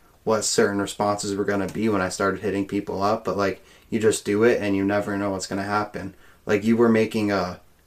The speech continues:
that beat, dude, where I messaged you in the first place,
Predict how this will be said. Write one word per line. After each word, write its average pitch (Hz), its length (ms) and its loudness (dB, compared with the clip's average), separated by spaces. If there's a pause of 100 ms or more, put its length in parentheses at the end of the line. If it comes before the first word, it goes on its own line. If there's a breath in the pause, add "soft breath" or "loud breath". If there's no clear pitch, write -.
that 101 260 0
beat, 120 300 2
dude, 92 260 -6
where 98 160 0
I 98 80 2
messaged 98 460 -4
you 101 120 -2
in 95 100 -4
the 90 60 -8
first 110 360 2
place, 92 360 -2